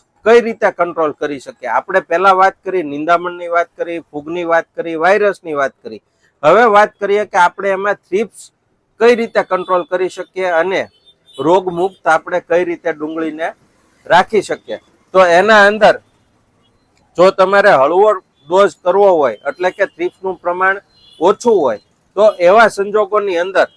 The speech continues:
તમે <clears throat> ethion સાયપરનો ઉપયોગ કરી શકો છો. આના અંદર ethion ચાલીસ ટકા અને cypermethrin પાંચ ટકા આવે છે. આનો તમે ઉપયોગ કરી શકો છો. એટલે કે ethion સાયપર તમે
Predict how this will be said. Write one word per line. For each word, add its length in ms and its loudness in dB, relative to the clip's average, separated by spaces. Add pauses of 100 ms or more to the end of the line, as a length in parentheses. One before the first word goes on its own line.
(440)
તમે 240 2 (360)
<clears throat> 1120 -8
ethion 380 0
સાયપરનો 600 -2
ઉપયોગ 320 -2 (760)
કરી 200 4
શકો 360 -6
છો. 160 -6 (200)
આના 340 -2
અંદર 240 -4
ethion 400 -4
ચાલીસ 360 -4
ટકા 320 -4
અને 180 -6
cypermethrin 800 -4
પાંચ 240 -6
ટકા 380 -2 (520)
આવે 260 2
છે. 140 -10
આનો 320 -4
તમે 280 -6
ઉપયોગ 400 -6 (520)
કરી 200 -4
શકો 320 -6
છો. 200 0
એટલે 200 -4
કે 220 -8
ethion 320 -8
સાયપર 360 -4
તમે 280 -6